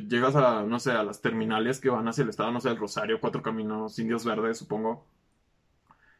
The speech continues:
Y está repleto de combis, además de camiones enormes y horribles, está, están estas madrecitas, las combis, este, que también son horribles y son pequeñas,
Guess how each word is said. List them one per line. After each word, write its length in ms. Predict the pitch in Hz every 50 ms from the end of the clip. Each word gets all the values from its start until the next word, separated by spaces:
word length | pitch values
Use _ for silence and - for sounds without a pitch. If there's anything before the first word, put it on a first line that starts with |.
| _ _ _ _ _ -
Y 80 | 151
está 200 | 147 147 170 160
repleto 320 | 160 175 151 165 156 170 185
de 100 | 160 151
combis, 280 | 135 131 123 110 107 117
además 240 | 117 120 135 151
de 80 | 180 180
camiones 560 | - 127 123 123 127 131 135 135 - - _ _ _ _ -
enormes 720 | - 113 113 113 117 117 117 123 127 127 131 - - _ _ _ _ _ _ _ _ _ _ -
y 280 | 120 117 110 110 107
horribles, 760 | 104 104 101 - 117 120 127 113 110 104 110 - - - _ _ _ _ _ _ _ _ _ _ _ _ _ _ _ - -
está, 320 | 120 123 - 127 123 113 -
están 280 | 117 - - 113 113 113
estas 220 | 110 - 120 131
madrecitas, 540 | 127 127 135 147 147 - 233 - 143 113 107
las 200 | 107 107 - -
combis, 420 | - 117 117 117 117 127 135 139
este, 260 | 135 107 - - 107
que 100 | - -
también 300 | - 127 120 120 117 117
son 500 | - 127 127 127 127 123 123 117 - - _ _
horribles 460 | - 123 135 165 196 185 139 113 104 104
y 60 | 104
son 140 | 117 110 104
pequeñas, 500 | 120 - 139 135 120 - - - -